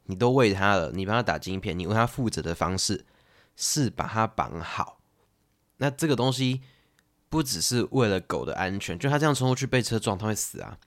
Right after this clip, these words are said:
也是为了路人的安全嘛。那有些路人走在路上被吓到，或者有些机车你被这样吓到，你可能真的雷惨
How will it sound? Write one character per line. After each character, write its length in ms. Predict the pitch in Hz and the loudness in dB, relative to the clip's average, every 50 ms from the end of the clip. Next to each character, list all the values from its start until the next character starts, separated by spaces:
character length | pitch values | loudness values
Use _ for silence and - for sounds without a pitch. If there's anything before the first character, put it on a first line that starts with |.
| _ _ _ _ _ _ | _ _ _ _ _ _
也 140 | - 101 101 | -8 -6 -4
是 100 | 95 135 | -2 0
为 180 | 120 143 147 131 | 4 6 6 6
了 120 | 110 101 | 6 4
路 180 | 117 135 127 104 | 4 2 2 2
人 100 | 92 82 | 2 0
的 40 | 80 | 0
安 160 | 69 90 95 | 0 -2 -2
全 220 | 98 - - - 82 | -2 -4 -6 -8 -8
嘛。 80 | - - - _ _ _ _ _ _ _ _ | -10 -16 -20 _ _ _ _ _ _ _ _
那 240 | - - 117 123 117 - | -8 -4 -2 -2 -2 -2
有 120 | 107 104 | -2 -2
些 160 | 98 95 117 123 | 0 2 2 2
路 200 | 131 139 135 113 | 4 4 4 4
人 180 | 101 92 98 | 4 2 0
走 140 | - - 69 | -2 -2 -2
在 60 | 92 | 0
路 120 | 104 113 107 | 0 0 0
上 160 | 123 113 101 | 0 0 2
被 80 | 110 | 0
吓 240 | 107 - - 110 104 | 0 0 2 2 2
到， 180 | 101 101 92 82 | 2 4 2 2
或 140 | 92 120 117 | 2 2 0
者 60 | 110 | 0
有 100 | 95 80 | -2 -2
些 160 | 87 - 98 | -2 -4 -4
机 180 | 92 - 95 98 | -6 -6 -8 -8
车 200 | - - 104 92 | -4 -2 -2 -2
你 100 | 92 85 | -2 -2
被 160 | - 110 110 | 0 0 0
这 100 | 101 113 | 2 2
样 160 | 107 101 98 | 0 0 0
吓 200 | - - 117 92 | 0 0 2 2
到， 100 | 95 95 | 2 2
你 80 | 92 92 | 0 -2
可 80 | - - | -6 -8
能 60 | 85 | -6
真 140 | 87 101 107 | -4 -2 -2
的 60 | 95 85 | -2 -2
雷 160 | 78 69 73 | -4 -6 -8
惨 180 | - - - | -8 -10 -12